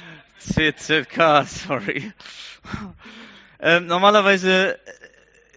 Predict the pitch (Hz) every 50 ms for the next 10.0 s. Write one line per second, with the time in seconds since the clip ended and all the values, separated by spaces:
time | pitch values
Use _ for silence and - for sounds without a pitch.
0 | _ _ _ _ _ _ - 151 156 175 185 175 175 165 160 185 175 160 147 165
1 | 185 214 233 202 196 175 - - 139 170 190 196 196 - - - 165 170 170 170
2 | 170 139 156 170 190 220 233 226 - - - 170 156 - _ - - 170 170 175
3 | 180 175 156 160 160 165 143 147 139 - 165 170 - 175 156 - 175 170 147 170
4 | 160 151 165 - - 170 170 147 165 156 160 147 139 160 190 208 196 185 175 156
5 | - - - 147 - - 165 170 170 - - 190 202 208 208 - _ - - -
6 | - - - _ - 131 143 160 160 170 170 170 170 151 160 165 147 143 165 175
7 | 180 180 165 - 147 165 160 165 151 139 151 165 185 202 226 226 190 175 160 170
8 | 160 - - - 147 160 190 220 147 156 - - 147 160 214 269 294 - 247 196
9 | 202 196 190 180 156 139 165 214 269 254 202 170 156 147 156 156 170 208 233 254